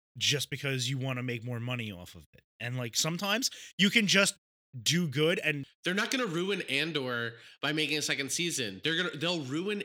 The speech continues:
Speaker 2: Andor if they don't hire the same people to create the storyline in as depth, in as much depth, and, like,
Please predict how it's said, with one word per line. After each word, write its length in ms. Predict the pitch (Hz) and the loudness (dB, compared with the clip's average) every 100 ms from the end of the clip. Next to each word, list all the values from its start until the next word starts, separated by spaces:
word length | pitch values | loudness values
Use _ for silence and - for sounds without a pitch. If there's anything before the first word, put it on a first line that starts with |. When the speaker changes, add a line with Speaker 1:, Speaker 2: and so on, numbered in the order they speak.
| 135 | -4
Speaker 2:
Andor 680 | 139 170 139 117 110 104 107 - - - | -2 -2 -4 -4 -4 -6 -8 -16 -10 -4
if 180 | 156 156 | -2 0
they 160 | 139 | -2
don't 440 | 123 135 147 175 - | -2 -4 -2 -4 -4
hire 340 | 143 147 147 | -2 0 0
the 100 | 127 | -2
same 340 | - 139 139 | 0 0 -2
people 460 | 135 143 147 127 120 | -4 -4 -4 -6 -6
to 180 | 117 135 | -6 -6
create 720 | - - 131 127 131 131 131 - | -6 -8 -4 0 0 -2 -8 -10
the 80 | 127 | -6
storyline 1000 | 123 - 139 127 135 123 120 113 113 110 - | -4 -2 -4 -4 -4 -2 -2 -2 -2 -4 -6
in 160 | 127 | -6
as 200 | 120 113 | -4 -8
depth, 520 | - 127 123 120 - _ | -6 -4 -4 -6 -18 _
in 160 | 139 139 | -6 -4
as 140 | 123 | -4
much 300 | 135 127 - | -6 -6 -6
depth, 260 | 131 120 117 - - | -2 -2 -4 -6 -2
and, 260 | 143 123 | -2 -2
like, 380 | 123 120 110 - | -2 -4 -6 -14